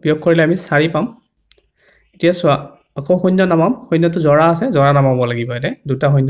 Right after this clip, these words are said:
নামিব। আমি ইয়াতে চাৰি গুণ দিছিলোঁ নহয়, আকৌ এটা চাৰি ইয়াতে যোগ কৰিব লাগিব, চাৰি যোগ কৰিলে কিমান হ'ব এইটো? আঠাইছ।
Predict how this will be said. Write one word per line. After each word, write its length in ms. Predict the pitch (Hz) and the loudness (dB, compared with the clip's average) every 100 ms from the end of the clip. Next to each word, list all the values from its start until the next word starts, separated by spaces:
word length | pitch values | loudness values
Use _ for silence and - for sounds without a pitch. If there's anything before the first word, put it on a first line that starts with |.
| 127 | -2
নামিব। 240 | 120 123 131 139 _ _ _ - 147 | -4 -6 -10 -14 _ _ _ -4 0
আমি 120 | 170 | 2
ইয়াতে 160 | 190 170 233 | 2 0 -2
চাৰি 220 | - 165 175 | -2 0 2
গুণ 80 | 190 185 | 2 0
দিছিলোঁ 240 | 190 196 | 0 0
নহয়, 160 | 175 196 143 | 2 0 -2
আকৌ 120 | 160 | -2
এটা 100 | 160 175 | -2 -2
চাৰি 140 | 160 151 | -2 -2
ইয়াতে 160 | 147 226 165 | -2 0 0
যোগ 100 | 143 | 0
কৰিব 160 | 143 127 123 | 0 0 0
লাগিব, 140 | 123 127 - _ - | -4 -8 -14 _ -6
চাৰি 180 | 135 147 | -2 0
যোগ 80 | 151 151 | 0 -2
কৰিলে 180 | 147 143 | 0 0
কিমান 140 | 135 131 | 0 0
হ'ব 100 | 127 | -2
এইটো? 140 | 131 339 - 123 | -4 -8 -4 -6
আঠাইছ। 340 | - 123 120 | -4 -8 -8